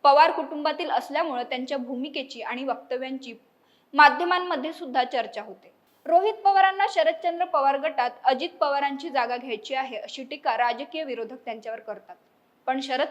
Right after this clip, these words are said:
पवारांनी आपला गट काँग्रेसमध्ये विलीन केल्यास रोहित पवारांना स्वतंत्र असं राजकीय अस्तित्व निर्माण करण्यात अडचण येईल, कारण काँग्रेसमध्ये आज घडीला अनेक तरुण नेते आहेत ज्यांच्या महत्वाकांक्षा मोठ्या आहेत,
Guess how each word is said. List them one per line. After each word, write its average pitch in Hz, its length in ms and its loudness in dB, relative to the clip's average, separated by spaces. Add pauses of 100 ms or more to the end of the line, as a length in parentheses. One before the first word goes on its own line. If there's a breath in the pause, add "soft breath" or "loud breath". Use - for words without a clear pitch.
पवारांनी 294 400 0
आपला 269 300 2
गट 285 240 -2
काँग्रेसमध्ये 277 680 -2
विलीन 285 300 -8
केल्यास 233 400 -4 (320 soft breath)
रोहित 339 320 8
पवारांना 339 540 6
स्वतंत्र 320 540 0
असं 349 180 0
राजकीय 302 440 2
अस्तित्व 269 360 -6
निर्माण 269 460 -4
करण्यात 233 340 -8 (160)
अडचण 240 320 -4
येईल, 190 240 -12 (840 soft breath)
कारण 240 300 0 (400)
काँग्रेसमध्ये 349 680 6
आज 311 360 8
घडीला 285 340 4 (160)
अनेक 349 360 0
तरुण 262 260 0
नेते 220 240 -10
आहेत 190 480 -16
ज्यांच्या 262 320 0
महत्वाकांक्षा 277 880 -2
मोठ्या 233 340 -12
आहेत, 190 180 -20